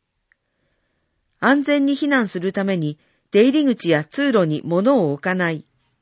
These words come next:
電気火災発生の防止。感震ブレーカーなどの設置。非常用持ち出し品の用意、更新。自宅の備蓄品の用意、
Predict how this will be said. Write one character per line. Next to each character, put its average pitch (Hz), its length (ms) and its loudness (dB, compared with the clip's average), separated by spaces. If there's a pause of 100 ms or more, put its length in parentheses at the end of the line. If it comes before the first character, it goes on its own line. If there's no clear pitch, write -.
(1300)
電 277 200 6
気 - 140 -14
火 294 140 0
災 220 240 2
発 170 240 -6
生 233 240 0
の 214 160 0
防 196 200 0
止。 175 300 -8 (880)
感 240 220 0
震 247 260 -2
ブ 220 100 -2
レ 240 140 6
ー 226 60 -2
カ 170 160 -4
ー - 20 -2
な 165 160 -4
ど 160 140 -4
の 135 100 -6
設 127 320 -8
置。 - 240 -14 (1400)
非 220 180 -4
常 302 280 2
用 277 240 4
持 220 140 2
ち 254 120 -10
出 269 120 4
し - 140 -10
品 247 240 0
の 226 300 0
用 247 300 4
意、 135 240 -8 (120)
更 247 220 2
新。 190 460 -6 (1700)
自 208 120 -6
宅 269 240 2
の 233 180 0
備 180 160 -8
蓄 - 260 -8
品 262 280 -2
の 233 320 -2
用 269 300 2
意、 143 220 -8